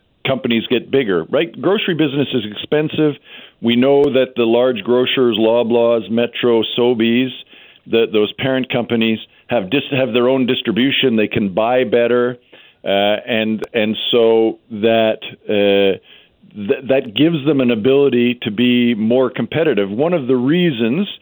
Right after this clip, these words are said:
that it's difficult for the small players is they can't buy as well, and so then can't sell as cheaply as the big players. So we have to make sure we don't cut off our, our nose to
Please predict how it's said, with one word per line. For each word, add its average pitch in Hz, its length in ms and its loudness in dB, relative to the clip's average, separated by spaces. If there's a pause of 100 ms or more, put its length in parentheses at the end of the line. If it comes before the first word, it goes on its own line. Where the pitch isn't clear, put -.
(240)
that 120 120 2
it's - 140 -4 (120)
difficult 135 560 -2
for 123 120 -2
the 110 100 -4 (100)
small 104 220 -2
players 110 420 0
is 120 160 -2
they 127 120 0
can't 123 380 -6
buy 123 320 0
as 98 280 -2
well, 101 480 0 (320)
and 110 200 -2
so 120 360 2
then 117 540 0
can't 117 320 -4 (240)
sell 143 360 2
as 101 180 2 (100)
cheaply 101 560 0
as 98 300 -2
the 101 60 -2
big 101 260 -2
players. 92 500 0
So 113 220 2 (420)
we 123 120 -2
have 185 180 -4
to 190 80 -2
make 160 160 -2
sure 139 240 0
we 131 100 2
don't 127 260 -2
cut 131 160 -4
off 127 260 0
our, 107 140 0 (320)
our 110 160 2
nose 120 360 2
to 113 80 -4